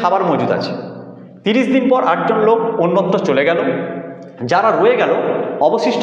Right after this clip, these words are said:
খাদ্যে তাদের কতদিন চলবে? তাহলে আমি কি বলেছি? যা, যে রাশিটা জানতে চাইবে, সেটা আমরা ছকের ডান দিকে বসাবো।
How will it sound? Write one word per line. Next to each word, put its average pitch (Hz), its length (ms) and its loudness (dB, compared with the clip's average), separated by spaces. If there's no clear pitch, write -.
খাদ্যে 185 280 2
তাদের 170 340 2
কতদিন 180 300 2
চলবে? 101 280 0
তাহলে 180 180 0
আমি 214 80 -2
কি 240 100 0
বলেছি? 233 240 2
যা, 165 140 2
যে 120 180 2
রাশিটা - 300 2
জানতে 196 300 0
চাইবে, 220 260 2
সেটা 175 220 0
আমরা 202 180 2
ছকের 190 320 -2
ডান 175 180 2
দিকে 190 160 2
বসাবো। 113 340 0